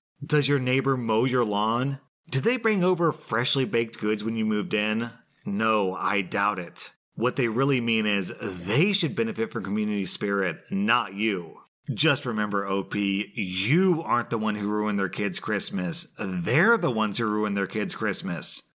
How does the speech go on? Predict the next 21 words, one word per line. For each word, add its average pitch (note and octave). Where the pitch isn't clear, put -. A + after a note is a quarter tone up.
They're A2+
the F#3
ones F3+
who F3
promised C3+
their D3
kid C3+
a C3
P B2+
S C3+
five A#2+
when A#2+
they A#2+
don't C#3
have B2+
a C3+
P A#2+
S B2+
five A#2
to G#2
give. F#2+